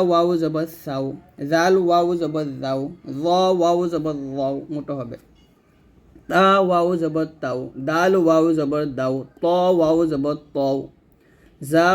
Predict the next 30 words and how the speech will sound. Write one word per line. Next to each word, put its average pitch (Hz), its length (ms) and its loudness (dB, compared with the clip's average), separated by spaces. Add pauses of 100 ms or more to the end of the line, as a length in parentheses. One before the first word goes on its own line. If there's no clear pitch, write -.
ওয়াও 175 280 4
জবর 151 300 -2 (200)
জাও, 131 180 -2 (280)
সিন 190 360 0
ওয়াও 165 300 4 (120)
জবর 151 260 -2 (200)
সাও, 131 200 -2 (260)
সদ 175 340 2
ওয়াও 160 400 2
জবর 151 280 -2 (260)
সও, 135 260 -4 (640)
লাম 160 280 4 (120)
ওয়াও 175 260 4
জবর 156 300 0 (140)
লাও, 131 180 -2 (200)
নুন 170 340 2
ওয়াও 165 300 4 (120)
জবর 156 240 0 (180)
নাও, 135 160 0 (260)
র 151 40 -2 (280)
ওয়াও 165 280 4
জবর 151 280 -2 (160)
রও, 135 240 -2 (180)
এরকম। - 380 -18 (600)
তারপর 151 240 2 (140)
জিম 196 240 2 (140)
ওয়াও 175 200 4 (120)
জবর 156 280 0 (160)
যাও, 135 220 -2 (380)
শিন 190 260 2